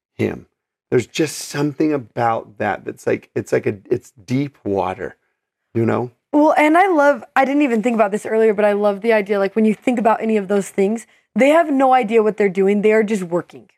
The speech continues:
Speaker 2: right? Like, they're just going. Like, a chicken with his head cut off is just going wherever he's gonna possibly go.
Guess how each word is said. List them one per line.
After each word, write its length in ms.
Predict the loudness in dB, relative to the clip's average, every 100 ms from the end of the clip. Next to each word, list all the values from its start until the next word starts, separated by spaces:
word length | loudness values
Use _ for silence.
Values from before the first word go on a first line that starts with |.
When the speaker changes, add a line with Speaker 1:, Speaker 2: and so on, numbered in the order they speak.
| _
Speaker 2:
right? 240 | 0 2 2
Like, 140 | 2
they're 120 | 2
just 200 | 0 -2
going. 260 | -2 -2 -2
Like, 220 | -4 -4 -10 _
a 40 | -2
chicken 260 | 0 0
with 120 | 2 0
his 80 |
head 240 | 2 0 2
cut 120 | 2
off 200 | 2 2
is 100 | -4
just 200 | -4 0
going 300 | 2 2 0
wherever 320 | 0 0 0
he's 200 | -2 -2
gonna 160 | -2 -2
possibly 540 | 0 -2 -2 -6 -4
go. 320 | -2 0 -2